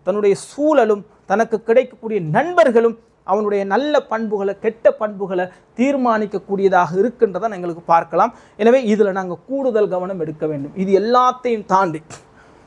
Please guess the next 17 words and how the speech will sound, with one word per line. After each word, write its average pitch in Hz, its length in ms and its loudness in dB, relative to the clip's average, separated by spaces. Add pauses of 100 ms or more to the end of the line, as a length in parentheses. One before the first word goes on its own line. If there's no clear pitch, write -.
(240)
இந்த 196 180 6
உலகத்துல 240 640 2
நபிகள் 240 320 0
நாயகம் 233 540 -2
ஸல்லல்லாஹு 202 520 -2
அலைஹி 202 300 -4
வஸல்லம் - 280 -8
அவர்களை 170 380 -4 (840)
அல்லாஹ் 240 300 6
ஒட்டுமொத்த 277 760 2
இந்த 240 160 0
உலக 247 320 2
மக்களுக்கும் 233 520 -4
எப்படி 202 360 -2
அறிமுகப்படுத்துகின்றான் 202 1040 0
என்றால், 214 400 2 (400)
"இன்னக 185 520 -2